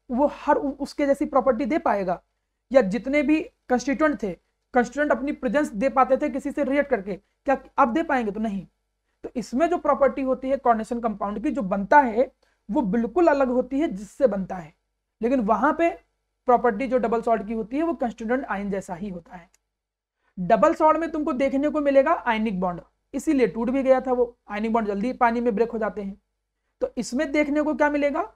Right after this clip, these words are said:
इसमें देखने को मिलेगा कि आयनिक बॉन्ड होते हैं, लेकिन इसमें देखने को क्या मिलेगा? थोड़ा थोड़ा तो आयनिक होते हैं, ऐसा भी नहीं आयनिक नहीं होते हैं। अगर यहाँ देखो ये आयनिक ही है तभी ब्रेक हुआ है, के प्लस और सीएल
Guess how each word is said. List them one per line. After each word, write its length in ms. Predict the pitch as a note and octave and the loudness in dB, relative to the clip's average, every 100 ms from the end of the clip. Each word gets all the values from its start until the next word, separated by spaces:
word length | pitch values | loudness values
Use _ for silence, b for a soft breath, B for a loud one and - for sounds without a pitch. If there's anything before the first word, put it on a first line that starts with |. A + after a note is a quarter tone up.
| _ _ _ _ A#3 | _ _ _ _ -12
इसमें 280 | G3+ C#4 | -4 -2
देखने 280 | C#4 C#4+ C#4+ | 0 2 2
को 80 | C#4 | 0
मिलेगा 300 | C#4 C4+ D4+ | 4 4 4
कि 140 | - | 0
आयनिक 400 | - A#3+ A3+ B3 G#3 | -2 -2 0 0 -2
बॉन्ड 180 | G#3 | -2
होते 220 | F#3 F3 F3+ | -6 -10 -12
हैं, 180 | D#3+ - _ _ - | -14 -18 _ _ -6
लेकिन 160 | A3+ B3 | -4 -4
इसमें 340 | A3 A#3+ C#4 | -6 0 0
देखने 300 | C#4 C#4 C#4 | 2 0 0
को 120 | C#4 | 0
क्या 140 | C#4 C4+ | 0 0
मिलेगा? 320 | C4+ B3+ E4+ - _ _ _ _ _ _ _ _ _ _ - | 2 2 0 -10 _ _ _ _ _ _ _ _ _ _ -2
थोड़ा 300 | C#4 D4+ F#4 | 4 6 6
थोड़ा 220 | E4+ E4 | 6 4
तो 120 | F4+ | 4
आयनिक 340 | - C4+ D4+ - | 2 2 0 0
होते 240 | C4 C#4 | 2 4
हैं, 100 | A#3+ | 2
ऐसा 180 | A#3 C#4 | 4 2
भी 100 | D4+ | 2
नहीं 200 | D4+ D4 | 0 2
आयनिक 260 | A#3+ A#3 | 0 0
नहीं 160 | A3 G#3 | -4 -6
होते 200 | F#3+ F#3 | -8 -10
हैं। 160 | D#3+ - _ | -14 -18 _
अगर 180 | A#3 C4 | 2 2
यहाँ 240 | C4 C4+ C4 | 4 4 4
देखो 400 | B3+ C4+ E4 - _ | 2 0 -4 -6 _
ये 140 | A#3 C#4+ | -2 -2
आयनिक 360 | - A#3+ C4 B3 | 0 0 -2 -2
ही 180 | C#4 | -4
है 180 | G3 F3 - | -4 -8 -2
तभी 180 | A3+ C4+ | 0 2
ब्रेक 240 | A3 C4 | 4 4
हुआ 180 | B3+ B3+ | 6 4
है, 120 | G3+ - _ _ _ _ _ _ _ | 4 -2 _ _ _ _ _ _ _
के 120 | C4 C4 | 2 2
प्लस 360 | C4+ D#4+ - - | 4 0 0 2
और 140 | C#4+ | 2
सीएल 360 | - C4 B3+ | 2 0 2